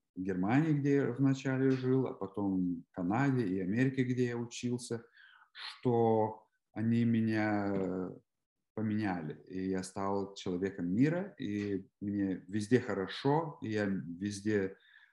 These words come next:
спокоен, везде я люблю, и всех люблю тоже. Ну, звучит так, э,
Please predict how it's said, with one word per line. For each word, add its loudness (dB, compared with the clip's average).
спокоен, 4
везде 0
я 2
люблю, 4
и -6
всех -4
люблю -2
тоже. -4
Ну, 2
звучит -2
так, -2
э, -4